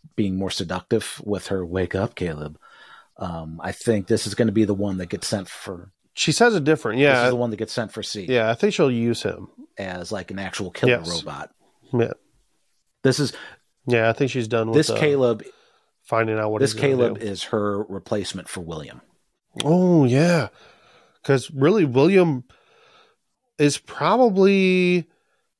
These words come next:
Speaker 2: on the run. Robot
Speaker 1: Mm-hmm.
Speaker 2: William. Uh, what do we call him? Uh,
Speaker 1: Robo William.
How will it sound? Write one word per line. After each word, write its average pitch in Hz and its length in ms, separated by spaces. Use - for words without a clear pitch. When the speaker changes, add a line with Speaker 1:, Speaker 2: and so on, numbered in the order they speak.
Speaker 2:
on 147 180
the 131 100
run. 131 520
Robot 143 440
Speaker 1:
Mm-hmm. 104 60
Speaker 2:
William. 104 480
Uh, 110 680
what 135 100
do 151 60
we 156 100
call 156 240
him? 170 400
Uh, 127 420
Speaker 1:
Robo 135 320
William. 170 360